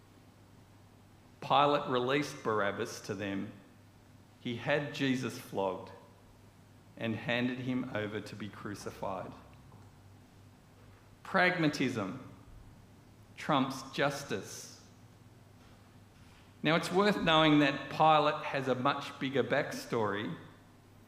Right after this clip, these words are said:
and he was operating for his own political life in this moment. But that's still appalling, isn't it? Wanting to satisfy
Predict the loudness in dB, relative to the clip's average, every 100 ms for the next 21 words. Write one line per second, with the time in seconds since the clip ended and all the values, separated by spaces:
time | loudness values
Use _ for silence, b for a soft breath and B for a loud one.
0 | -20 -14 0 4 4 4 2 0 2 4
1 | 6 6 4 2 2 2 2 4 4 4
2 | 4 2 0 0 -2 -2 0 2 2 0
3 | -2 -2 -4 -2 0 2 2 -2 -6 -12
4 | -18 -20 -10 -4 0 0 -2 -6 2 2
5 | 4 4 4 4 2 2 0 -2 -4 -6
6 | -14 -20 -20 -20 -20 -20 -20 -10 0 4
7 | 4 4 2 0 2 2 0 -2 2 4